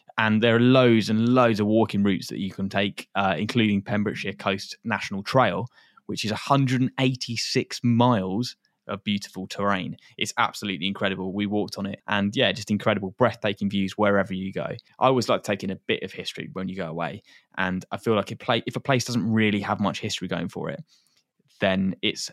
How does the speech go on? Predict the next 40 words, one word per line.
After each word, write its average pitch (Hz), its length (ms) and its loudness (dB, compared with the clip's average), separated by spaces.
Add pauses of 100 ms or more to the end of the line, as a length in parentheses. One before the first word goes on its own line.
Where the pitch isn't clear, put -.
losing 107 800 4
a - 40 -8
string 110 360 2
to 101 120 -4
its 80 180 -2
bow 92 260 2 (160)
in 104 100 -2
this 98 180 -4
discussion - 640 -6 (680)
in 107 100 -4
terms 98 260 0
of 95 40 -4
the 98 80 2
way 101 200 4
that - 100 -4
I've 95 140 -4
ranked 98 220 0
these 92 140 -6
places. - 520 -6 (320)
So 98 260 0 (120)
Pembrokeshire 113 400 0
Castle, 101 500 -4 (300)
hidden 113 320 0
passageways, 95 840 -4
towers, 92 680 -2 (240)
so 117 220 2
much 101 200 0
to - 60 -16
go 98 120 0
and 90 80 0
explore. 95 340 0
And 95 60 -2
it - 20 -2
makes 113 220 0
a 113 40 -2
nice 104 220 0
day 95 240 -2
out 95 260 -4
as 95 120 -14
well. - 340 -8